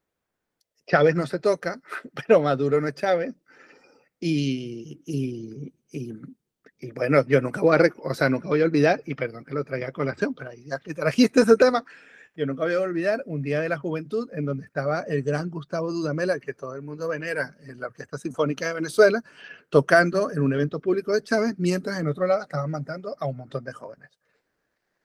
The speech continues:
¿Eso se habló? No se habló, no existe. Entonces, claro, eh, el Día de la Juventud. Entonces, eh, por eso creo que para mí el, el, el, el problema político en América Latina,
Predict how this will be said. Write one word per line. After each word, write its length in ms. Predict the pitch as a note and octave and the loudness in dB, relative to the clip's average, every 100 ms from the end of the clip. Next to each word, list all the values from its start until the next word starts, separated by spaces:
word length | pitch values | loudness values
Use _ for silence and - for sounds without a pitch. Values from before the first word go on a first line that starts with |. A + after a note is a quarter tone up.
| _ | _
¿Eso 220 | D#3+ E3 | -4 -4
se 100 | F3+ | 2
habló? 220 | G#3 B3 D#4 | 4 4 2
No 160 | D3 | -2
se 100 | C3 | 0
habló, 180 | F3 F3+ | 2 2
no 80 | D#3 | 0
existe. 500 | C3+ - D#3 - - | -2 -4 -8 -8 -12
Entonces, 420 | - C#3+ D3 - - | -2 2 2 2 0
claro, 380 | G3 F#3 C3+ - - - - - | 4 6 4 -2 -20 -20 -20 -8
eh, 320 | - D3+ C#3 - | 6 8 8 6
el 160 | D3 C3+ | 2 4
Día 160 | C#3+ | 2
de 60 | E3+ | 2
la 80 | B2+ | -2
Juventud. 440 | B2+ - - - - | -10 -18 -20 -20 -10
Entonces, 600 | C#3 D#3+ D3+ E3 - - | -4 -2 0 -4 -6 -12
eh, 880 | - C#3+ C3+ B2+ B2 A#2+ A#2+ B2 - _ _ _ _ _ _ _ _ | -2 0 0 -2 -4 -6 -8 -12 -18 _ _ _ _ _ _ _ _
por 200 | D#3+ C#3+ | 4 4
eso 180 | C#3 F3+ | 2 -2
creo 260 | F3+ F#3 | 2 2
que 140 | F#3 F3 | 2 -2
para 220 | C#3+ B2+ | -2 -2
mí 360 | C#3 F3+ A#3 - _ - | -4 -4 -6 -16 _ -8
el, 320 | C3+ C3 C3+ | -6 -6 -6
el, 460 | C#3+ B2+ A#2+ A#2 _ _ _ _ _ _ _ _ | -6 -8 -10 -18 _ _ _ _ _ _ _ _
el, 640 | - D3 C3+ B2+ B2 A#2+ - | 4 4 6 0 -4 -8 4
el 180 | D3+ C#3+ | 4 6
problema 840 | D#3 D3 D3+ F3 F#3+ G3+ A3 - _ | 6 6 6 4 2 -2 -6 -12 _
político 640 | D#3+ D#3 E3 G3 G3+ G3 - | -4 -4 -8 -10 -8 -6 -4
en 160 | D#3+ | -2
América 360 | C#3+ D3 F3+ F3+ | -2 -2 -2 -2
Latina, 540 | C#3 E3+ F3+ G3+ A3+ | -4 -4 -4 -4 -8